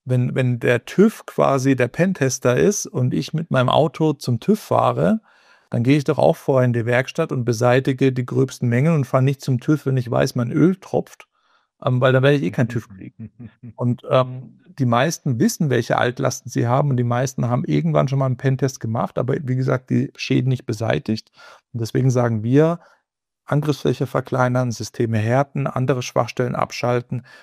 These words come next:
Speaker 1: und dann mit einem Pentest zielgerichtet die weiteren Lücken aufdecken, die es sicherlich gibt.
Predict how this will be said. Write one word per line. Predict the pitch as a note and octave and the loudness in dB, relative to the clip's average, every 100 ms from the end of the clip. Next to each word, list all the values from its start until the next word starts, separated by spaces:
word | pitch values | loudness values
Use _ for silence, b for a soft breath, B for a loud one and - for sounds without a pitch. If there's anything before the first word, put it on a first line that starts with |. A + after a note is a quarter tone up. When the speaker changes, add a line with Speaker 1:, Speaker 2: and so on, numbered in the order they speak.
| B - | B -4
Speaker 1:
und | B2+ A2+ B2+ | -2 0 2
dann | A#2+ D3+ G3+ A#3 b _ | 2 4 2 0 b _
mit | C#3 C#3+ | -8 -4
einem | C3 A#2+ | -4 -4
Pentest | - C3+ D#3+ - D#3+ - | 0 0 0 0 -4 -4
zielgerichtet | - - D#3+ D#3 D#3 C#3+ D3 B2+ | -8 -2 -2 0 0 -2 -4 0
die | A#2+ | 2
weiteren | A#2 C3+ - B2+ | 2 0 0 0
Lücken | A#2+ F3 C#3+ | 0 0 -2
aufdecken, | - - B2 - A2 | -2 -4 -6 -4 -2
die | |
es | C3+ - | -2 -4
sicherlich | D#3+ G#3 D#3+ - | -2 0 -2 -4
gibt. | A3 - | -8 -8